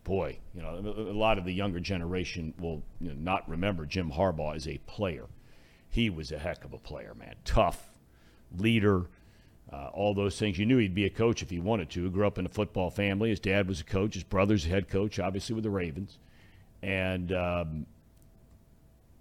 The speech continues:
and then he went out to California, got a little weird. Uh, got really weird. Out there first at San Diego and, and then to Stanford and,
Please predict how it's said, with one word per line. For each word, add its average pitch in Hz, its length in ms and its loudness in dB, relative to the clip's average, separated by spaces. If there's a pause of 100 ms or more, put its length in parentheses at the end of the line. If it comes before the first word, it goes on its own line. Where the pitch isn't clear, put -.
and 87 120 -4
then 196 80 4
he 269 80 4
went 247 160 10
out 226 120 10
to - 60 -10
California, 175 640 10
got 147 180 8
a 143 40 6
little 135 180 10
weird. 120 360 4 (840)
Uh, 104 580 4 (120)
got 135 200 2
really 120 240 6
weird. 78 340 -6 (580)
Out 90 160 -2
there 113 160 4
first 113 320 2
at 107 100 -4
San 110 280 0
Diego 110 720 6
and, 65 220 -10 (140)
and 69 140 -12
then 110 120 -2
to 113 60 0
Stanford 110 920 0
and, - 180 -12